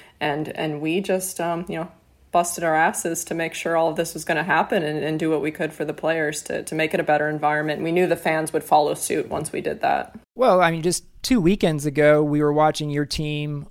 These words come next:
Speaker 2: on big C B S before a, a sizable national audience win a game late, and Mal Pugh and Midge Purce looked like they could be a potential force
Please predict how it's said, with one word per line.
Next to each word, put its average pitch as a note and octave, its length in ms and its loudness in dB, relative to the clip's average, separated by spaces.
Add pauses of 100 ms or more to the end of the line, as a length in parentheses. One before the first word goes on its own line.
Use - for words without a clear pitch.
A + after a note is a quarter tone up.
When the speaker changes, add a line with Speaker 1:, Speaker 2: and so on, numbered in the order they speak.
Speaker 2:
on D3 520 0
big D#3 280 2
C D#3 240 0
B D3 220 0
S C#3 360 2
before C#3+ 440 0
a, C3+ 400 0
a C#3 120 -2
sizable C#3 540 2
national C3+ 520 0
audience C3+ 640 -2
win C#3 180 -4
a C3 40 -4
game C3+ 440 -4
late, C3+ 480 -2 (540)
and C3+ 720 -4 (600)
Mal C#3+ 340 2
Pugh D3 460 2
and C3+ 140 -2
Midge C#3 280 0
Purce D3+ 680 -4 (560)
looked D#3+ 360 0
like C#3+ 240 2
they C#3+ 160 0
could C#3+ 160 -4
be C#3 120 0
a C3+ 60 0
potential C#3 540 0
force D3 600 -2